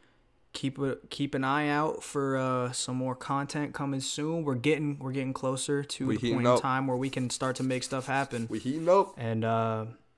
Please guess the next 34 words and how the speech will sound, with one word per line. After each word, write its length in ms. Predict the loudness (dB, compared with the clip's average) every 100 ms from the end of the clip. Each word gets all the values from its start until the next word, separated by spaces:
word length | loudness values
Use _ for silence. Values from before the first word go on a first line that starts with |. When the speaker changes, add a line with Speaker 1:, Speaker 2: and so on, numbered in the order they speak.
| _ _ _ _ _ _ -20 -12
Speaker 1:
and 220 | -4 0 2
yeah, 360 | 2 2 0 -6 _ -8
like 160 | -4 -2
I 60 |
said, 400 | -2 0 0 -4 -14 -20 -10
if 160 | -6 0
you 80 |
don't 180 | 2 4
go 120 | 4
wish 220 | 4 2 0
Spencer 380 | -2 -2 0
a 40 | 0
happy 240 | 0 0
birthday, 600 | 0 0 0 0 0 0 -6 -20 _ -20 _ _ _ _ _ _ _ _ -16 -16 _ -6
we 100 | 2
gonna 120 | 6
have 140 | 6 6
problems. 400 | 8 8 6 4
Nobody 260 | 6 8 8
wished 200 | 8 6
me 160 | 2
a 40 | 4
happy 220 | 2 2
birthday, 340 | 0 2 2
so 100 | 0
fuck 280 | -2 -2 0
all 180 | 2 2
y'all. 260 | 2 0 -2 -6 -4 -2
Speaker 2:
<laughs> 80 | -2 -4 -12 -14 -4
Speaker 1:
But 120 | 4
that's 260 | 6 6 6
it. 180 | 4 2 -14 -14 -14 -4
We're 160 | 2 4
done. 280 | 6 6